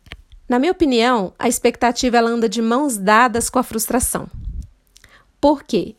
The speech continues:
A expectativa que muitas vezes nós permitimos que o nosso coração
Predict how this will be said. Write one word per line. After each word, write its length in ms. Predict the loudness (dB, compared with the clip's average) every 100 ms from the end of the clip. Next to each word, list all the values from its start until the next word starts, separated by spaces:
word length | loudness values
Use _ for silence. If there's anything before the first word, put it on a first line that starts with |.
| -6
A 80 | -4
expectativa 840 | -2 -2 -2 -4 -2 0 0 -2
que 160 | -2 -2
muitas 400 | 0 0 0 0
vezes 180 | 0
nós 300 | 0 -2 -2
permitimos 840 | 0 0 0 0 0 0 -2 -4 -8 -12 -20 -20 _
que 100 | -2
o 40 | 0
nosso 340 | 2 0 -2
coração 680 | 0 0 0 -2 -2 -2 -4